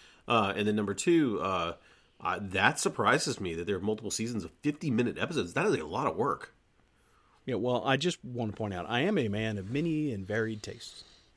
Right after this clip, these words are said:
Speaker 1: You are, and, and I shouldn't, I shouldn't knock you on stuff. I mean, you did enjoy that
Speaker 2: Anime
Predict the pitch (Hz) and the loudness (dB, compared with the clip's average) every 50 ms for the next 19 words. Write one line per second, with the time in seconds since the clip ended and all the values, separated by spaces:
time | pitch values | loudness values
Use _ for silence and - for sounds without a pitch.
0 | _ - 117 - - 156 185 240 226 175 143 131 123 131 123 143 147 156 117 156 | _ -8 -8 0 2 2 4 8 10 10 10 10 10 10 12 10 10 10 10 8
1 | 160 156 160 160 160 - 175 147 120 135 135 - 120 101 101 101 95 82 80 - | 8 10 10 8 8 8 6 6 6 6 6 6 4 2 2 2 0 -2 -2 -2
2 | - 82 82 82 - - 87 85 85 117 110 120 123 127 113 107 101 95 92 87 | -6 -8 -8 -8 -8 -6 -8 -4 -2 2 2 4 4 4 4 4 2 2 0 -2
3 | 90 85 101 131 147 147 | -2 -4 -2 -2 -2 0